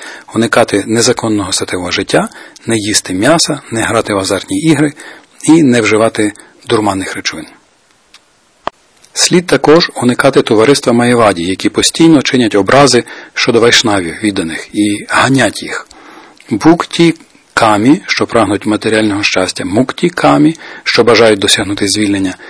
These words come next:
злившись із буттям безформного абсолюту Брамана, та сіді камі, що практикою йоги прагнуть набути містичної досконалості, належать до категорії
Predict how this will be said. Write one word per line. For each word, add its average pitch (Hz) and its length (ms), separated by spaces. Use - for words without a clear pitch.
злившись 107 600
із 107 180
буттям 104 520
безформного 101 720
абсолюту 98 420
Брамана, 95 480
та 113 300
сіді 135 420
камі, 87 380
що - 400
практикою 110 720
йоги 147 460
прагнуть 101 540
набути 110 340
містичної 107 540
досконалості, 92 640
належать 165 380
до 117 200
категорії 117 680